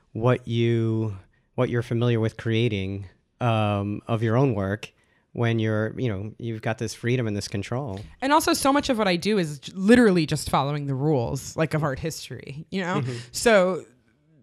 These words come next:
Speaker 2: decisions about where I place things in the frame or how I'm layering materials or wallpaper or how I'm hanging things on the wall are literally, I'm just, like, looking at something and copying it. You know, it, it's not a lot. So, which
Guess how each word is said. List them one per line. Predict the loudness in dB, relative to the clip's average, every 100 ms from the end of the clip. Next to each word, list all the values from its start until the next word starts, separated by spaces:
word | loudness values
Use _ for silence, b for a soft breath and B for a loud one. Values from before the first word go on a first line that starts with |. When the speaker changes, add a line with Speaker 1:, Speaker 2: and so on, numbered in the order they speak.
| -18 -16 -12
Speaker 2:
decisions | -8 -4 -2 0 0
about | 2 2
where | 4
I | 2
place | 2 0 0
things | 0 -2 -2
in |
the | -6
frame | -4 2 4 6 4 0
or | 0 0 0 -4 B
how | B 4
I'm | 4 2
layering | 2 2 0 -2 -4
materials | -6 -4 -2 0 0 2 0
or | -2
wallpaper | 2 4 4 2 -2 0 0 0 -2
or | -2 -2 -4 -6
how | -4
I'm | -4
hanging | -4 -4 -6
things | -8 -10 -8
on | -8
the |
wall | -2 2 4 4 0 B B B
are | 0 0 -2 _
literally, | -14 -4 4 4 4 0
I'm | -2
just, | -2 -2
like, | -2
looking | -2 -2
at | -4
something | -6 -6 -6
and | -8
copying | -4 -4 -4 -10 -12
it. | -14 -10
You | -4
know, | -2
it, | -4 -6 -14
it's | -4
not | 0 2
a |
lot. | 4 2 2 -2 B B B
So, | 4 6 6
which | 4 4